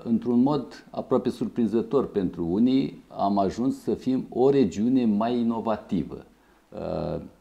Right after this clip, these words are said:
într-o statistică prezentată de către Uniunea Europeană, regiunea noastră este după București-Ilfov la indicele de,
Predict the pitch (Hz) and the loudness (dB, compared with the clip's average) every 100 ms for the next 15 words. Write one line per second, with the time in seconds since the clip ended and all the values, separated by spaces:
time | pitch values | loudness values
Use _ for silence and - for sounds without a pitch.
0 | - 107 113 107 104 98 92 - 101 - | -4 -2 2 4 6 4 0 -2 -2 -2
1 | - - 98 92 85 92 82 95 92 95 | -6 -4 -4 0 -2 -2 -2 -4 -4 -2
2 | 90 80 85 87 90 90 87 90 87 82 | -4 -2 -4 -4 -4 -2 0 0 -2 -4
3 | 80 - 101 110 120 107 92 101 107 98 | -6 -6 -2 0 0 0 -2 -2 -2 0
4 | 101 101 95 95 - 82 95 147 110 82 | -2 -4 -4 -4 -2 -2 -2 0 0 0
5 | - - - - 73 - 98 104 - _ | -4 -6 -6 -8 -8 -4 -6 -6 -18 _
6 | _ _ _ - 92 98 87 113 120 113 | _ _ _ -6 0 2 2 2 2 2
7 | 110 110 104 90 95 92 92 | 0 0 0 2 0 0 -2